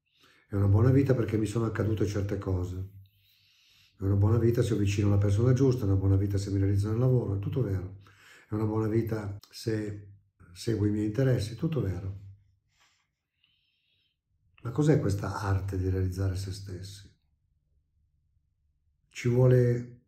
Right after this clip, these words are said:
un fermento, un sale, come direbbero gli alchimisti, qualcosa che dobbiamo aggiungere vicino a queste parole, l'arte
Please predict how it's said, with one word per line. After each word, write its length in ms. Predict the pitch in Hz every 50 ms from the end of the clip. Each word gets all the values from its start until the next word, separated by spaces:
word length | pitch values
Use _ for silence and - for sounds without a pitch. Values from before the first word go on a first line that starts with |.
| _ _ _ _ _ _ _ _ _ _ _ _ _ _ _ _ _ _ _ _ _
un 140 | 120 120
fermento, 960 | 104 - 123 117 113 117 120 120 120 117 117 104 - - 110 - - - - _ _ _ _ _ _ _ _ _ _ _ _ _ _ _ _ _ _ _ _ _ _ _ _ _
un 180 | - 127 123 110
sale, 600 | - - - 127 120 120 117 113 113 110 110 107
come 200 | - 107 107 110
direbbero 360 | 107 110 107 110 104 110 110
gli 60 | 110
alchimisti, 840 | 110 107 95 - 110 104 104 104 110 98 98 - - 98 - - - - - - - - - - - - _ -
qualcosa 960 | - 139 143 131 127 - - - - 160 170 175 175 156 151 156 156 151 147
che 160 | - - 151
dobbiamo 420 | 135 139 127 131 156 160 151 151
aggiungere 880 | 143 131 120 - 165 185 180 160 131 110 107 107 101 101 98 98 - - - - - - - _ _ _ _ _ _ _ _ _ _ _ _ _ _ _ _ _ _ _ _ _ _ _ _ _ _ _ _
vicino 380 | - 117 - - - 123 120 113
a 20 |
queste 260 | - 110 101 98 110
parole, 720 | 98 101 101 98 95 92 90 95 98 - - - - - - - -
l'arte 760 | 101 101 101 101 101 98 101 - - 131 131 - - -